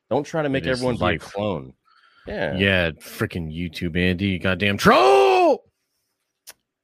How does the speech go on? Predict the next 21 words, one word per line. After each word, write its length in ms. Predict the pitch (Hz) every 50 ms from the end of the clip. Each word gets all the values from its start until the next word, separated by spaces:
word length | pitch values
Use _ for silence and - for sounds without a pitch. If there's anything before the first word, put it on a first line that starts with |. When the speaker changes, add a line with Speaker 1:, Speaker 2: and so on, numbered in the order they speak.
| _ -
Speaker 1:
YouTube 200 | 82 - 92 76
Andy 240 | 78 76 78 76 76
is 80 | 76 65
just 180 | 69 67 -
a 60 | 80
clone 320 | - - 73 71 76 76 71
of 100 | 69 -
so 120 | - 78 71
many 180 | 69 71 69
other 140 | 67 65 65
people 300 | - - 73 - - 69
that 100 | 67 65
are 80 | 64 64
like 200 | 65 62 64 -
him. 140 | 69 65 64 - _ _ _
It's, 240 | - - - - -
it's, 300 | - 71 - - - - _ _ _ _ - - _ _ _ _
it's 140 | - - -
just 120 | - -
a 40 | 85
typical, 800 | 80 - 123 120 - - 113 - 110 110 107 104 98 92 - _